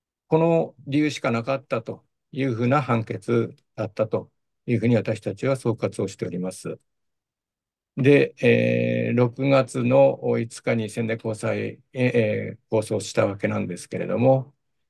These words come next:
えー、第-、第一回、あ、まあ、第-、一つの、お-、控訴理由としては、え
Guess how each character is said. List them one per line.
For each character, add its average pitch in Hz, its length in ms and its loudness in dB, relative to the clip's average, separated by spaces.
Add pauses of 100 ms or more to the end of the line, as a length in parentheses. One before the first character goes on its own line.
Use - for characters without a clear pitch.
え 104 680 -6 (100)
ー、 117 220 -14
第-、 113 340 4 (380)
第 110 200 4
一 107 60 -14 (160)
回、 113 400 0
あ、 98 200 -4 (720)
ま 120 140 2
あ、 110 60 -2 (140)
第-、 107 360 0
一 - 300 -4
つ 120 120 -4
の、 117 160 2 (100)
お-、 101 520 0 (120)
控 110 80 0 (100)
訴 - 40 0
理 104 80 -2
由 104 100 0
と 98 140 -6
し - 80 -10
て 104 120 -2
は、 127 280 2 (440)
え 101 1040 -6